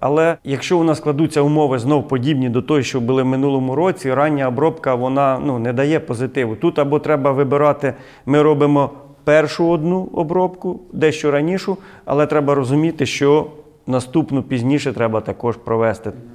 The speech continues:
Тут при такому тиску хвороб, е, ну, умов для розвитку, верніше, хвороби, дуже часто, що для ріпака, що для соняшника, однією обробкою, ну, просто не обійтися. Це треба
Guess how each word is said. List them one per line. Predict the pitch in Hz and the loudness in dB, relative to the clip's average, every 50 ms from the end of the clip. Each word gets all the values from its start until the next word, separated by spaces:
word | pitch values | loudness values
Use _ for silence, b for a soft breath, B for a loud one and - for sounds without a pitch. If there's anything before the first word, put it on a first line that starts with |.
| - - | -14 -4
Тут | - 165 165 165 - B B B B B | 0 0 0 0 -2 B B B B B
при | - 160 156 | -2 -2 0
такому | 156 - 156 - - - - - 170 185 180 175 165 156 143 | 0 -2 -4 -4 -6 -18 -8 0 0 2 2 2 2 0 0
тиску | - - 151 175 165 - - - 143 | -2 -2 0 0 0 0 -2 -8 -8
хвороб, | 123 - 135 147 151 165 196 226 220 - - B B B B B B B B B B - 143 | -6 -2 0 0 2 2 2 2 0 -2 -6 B B B B B B B B B B -4 -2
е, | 143 139 135 147 | 0 2 2 2
ну, | 175 170 | 4 4
умов | 147 156 175 165 160 170 165 135 123 | 4 4 4 4 4 4 2 2 2
для | 120 127 127 | 2 2 4
розвитку, | 135 131 110 110 117 117 - 127 | 2 2 0 -2 -4 -6 -4 -2
верніше, | 120 120 113 113 107 - | 0 0 0 -2 -6 -6
хвороби, | - 123 123 120 117 107 95 101 95 B B B B B | -4 -2 0 0 0 -2 -2 -6 -8 B B B B B
дуже | - 131 170 170 147 156 | -4 0 0 2 2 0
часто, | 147 - 190 208 - - - - 156 147 139 - - - - - | -2 0 -2 -2 -2 -4 -2 0 2 2 2 0 -4 -12 -16 -10
що | - - 175 143 | -4 -2 -2 2
для | 135 160 175 | 2 2 2
ріпака, | 147 147 - 160 151 156 160 143 123 | 2 2 2 0 0 2 0 -2 0
що | - 147 | 0 -2
для | 139 143 147 | 0 0 -2
соняшника, | 127 180 180 175 151 127 - 143 - - 139 | 0 0 -2 -2 -2 -2 -4 -6 -4 -4 -4
однією | 131 135 139 135 139 | -2 0 0 0 0
обробкою, | 139 127 143 151 - - 135 127 120 | 0 2 0 -2 -2 -2 -6 -6 -4
ну, | 131 135 110 | -4 -4 -4
просто | - - 147 156 151 - - 120 113 - - | -4 -2 -2 -2 -2 -2 -4 -10 -10 -10 -8
не | 127 127 127 123 | -4 -2 -2 0
обійтися. | 117 117 120 113 117 - 104 - - 117 104 - - | 0 -2 -4 -4 -4 -6 -8 -8 -8 -10 -10 -10 -10
Це | - - 143 139 135 | -4 -2 0 0 0
треба | 117 - 143 147 139 135 139 127 | -2 -2 -2 -2 0 0 0 -2